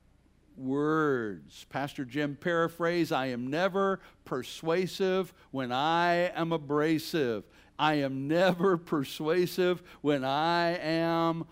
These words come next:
abrasive. Say it with me. "I am never persuasive when I am abrasive."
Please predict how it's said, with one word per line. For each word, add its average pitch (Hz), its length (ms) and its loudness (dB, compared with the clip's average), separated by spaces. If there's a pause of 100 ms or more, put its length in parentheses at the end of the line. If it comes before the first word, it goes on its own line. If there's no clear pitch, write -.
(160)
abrasive. 156 640 2
Say 165 180 2
it 175 80 0
with 170 200 2
me. 131 160 -2
"I 147 140 0
am 147 260 -2
never 180 480 2
persuasive 185 1040 0 (200)
when 151 260 0
I 170 400 2
am 175 640 0
abrasive." 180 1160 -6